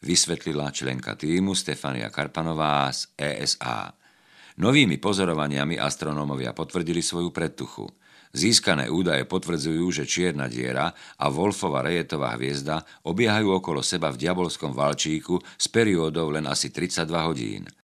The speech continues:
Taktiež sa zistilo, že čierna diera trhá hmotu zo svojej spoločníčky.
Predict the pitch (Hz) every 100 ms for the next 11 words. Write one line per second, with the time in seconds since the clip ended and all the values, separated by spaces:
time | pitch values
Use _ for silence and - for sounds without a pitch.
0 | _ - 76 - 87 85 98 78 82 -
1 | 92 92 73 69 87 104 92 65 58 73
2 | 82 - 73 76 64 65 73 82 69 69
3 | 76 73 76 - 82 78 71 62 53 -
4 | 55 50